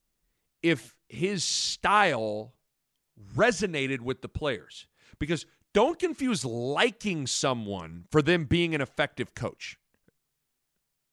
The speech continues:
There's no doubt Adrian Martinez liked Mario Verduzco.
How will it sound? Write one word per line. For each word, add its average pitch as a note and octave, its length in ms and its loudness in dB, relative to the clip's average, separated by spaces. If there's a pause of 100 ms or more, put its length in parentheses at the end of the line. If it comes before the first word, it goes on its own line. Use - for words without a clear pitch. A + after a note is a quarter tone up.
(1120)
There's C4 180 4
no D4 140 6
doubt C4+ 240 6 (340)
Adrian G3 300 2
Martinez F3 420 0
liked A#2+ 880 2 (120)
Mario C3+ 360 6
Verduzco. G#2+ 440 -2